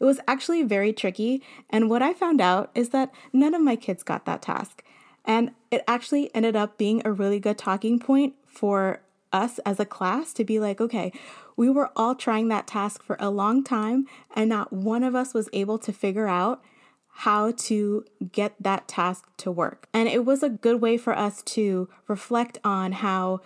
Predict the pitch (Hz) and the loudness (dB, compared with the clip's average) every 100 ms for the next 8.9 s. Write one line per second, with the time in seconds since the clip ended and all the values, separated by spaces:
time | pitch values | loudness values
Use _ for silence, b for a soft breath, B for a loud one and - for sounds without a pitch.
0 | B 240 240 247 226 214 208 196 202 - | B 0 2 4 4 4 2 0 0 -2
1 | 160 185 220 - 269 302 - - B - | -2 -2 -2 0 2 0 -4 -14 B 0
2 | 220 233 202 - - 196 196 233 294 349 | 0 2 -4 -6 -4 0 2 2 2 0
3 | - b b - 214 208 196 - 165 185 | -6 b b -2 0 2 0 -2 -2 0
4 | 196 240 254 269 269 277 285 269 262 233 | 0 0 2 4 4 4 4 4 4 2
5 | 233 233 - B B 202 202 202 233 254 | 0 -2 -6 B B -2 0 2 2 2
6 | 247 262 294 277 247 233 220 226 233 B | 2 4 2 2 0 2 4 2 0 B
7 | B B 202 208 208 214 226 254 - 240 | B B -4 -2 0 0 2 0 2 4
8 | 254 269 277 269 226 208 220 226 | 4 2 -2 -2 -2 0 0 -2